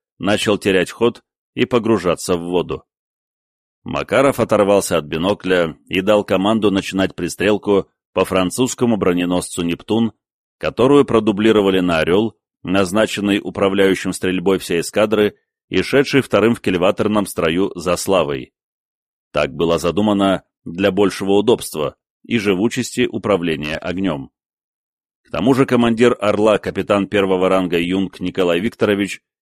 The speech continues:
имел наибольший опыт в управлении артиллерийской стрельбой, получив его, поочередно командуя канонерской лодкой,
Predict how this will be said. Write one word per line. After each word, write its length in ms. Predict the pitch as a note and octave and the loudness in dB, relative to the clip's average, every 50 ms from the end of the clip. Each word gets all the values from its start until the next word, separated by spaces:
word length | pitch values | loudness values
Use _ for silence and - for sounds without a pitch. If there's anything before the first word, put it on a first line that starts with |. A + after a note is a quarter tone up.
| _ _ - | _ _ -8
имел 340 | - E2+ F#2+ A#2+ C#3 C#3+ | -6 -2 0 2 2 4
наибольший 580 | C3+ C3 B2+ B2 A#2+ A#2 A#2 A2+ G2 - G2 F#2+ | 4 4 2 2 2 2 2 0 0 0 -4 -6
опыт 340 | - - A2 A#2 - A2 E2+ | -2 -2 -2 0 0 -2 0
в 80 | F2 F#2+ | 0 -2
управлении 600 | F2+ - F#2 F2+ E2+ F2+ G2 G2+ G2 F#2+ F#2 F#2+ | -2 0 -2 -2 0 0 0 0 2 2 0 0
артиллерийской 800 | F#2+ - F#2 F2+ - - F#2+ F2+ F#2 F#2 F#2+ F2+ - - - F2 | 0 -2 -6 -8 -6 -6 -2 -2 0 0 0 -2 -4 -6 -8 -8
стрельбой, 600 | - - G2 F#2 F#2+ G2+ G#2 G#2 F2+ D2+ C2+ - _ _ _ _ _ _ _ _ | -6 -4 -4 -4 -4 -2 0 0 0 0 -4 -8 _ _ _ _ _ _ _ _
получив 460 | - D#2 D#2+ D#2+ - - C#3 C3+ A2+ | -8 -6 -4 -4 -4 -2 -2 -2 0
его, 340 | C3 B2+ A#2+ A#2+ A#2+ A#2 G#2 - _ _ _ _ _ | 0 0 2 4 2 2 2 -2 _ _ _ _ _
поочередно 640 | - D#2 D#2 D#2 - - F2+ F#2+ C#3 C#3 C3+ C#3+ B2 | -4 -2 -2 -2 -2 -2 0 2 2 2 2 0 0
командуя 540 | - A2 G#2 A2 A2+ A#2+ A2+ G#2 G#2+ G2+ | 0 0 0 2 0 2 2 4 2 2
канонерской 680 | F#2 - G2+ F#2+ F#2 F#2 F#2 F#2 F2 - - - - C#2+ | 2 0 0 0 0 0 0 0 -2 -2 -4 -6 -6 -2
лодкой, 540 | D#2 G2 A2+ - _ - G#2+ G#2+ G2+ - | 0 0 0 0 _ 0 0 0 -2 -4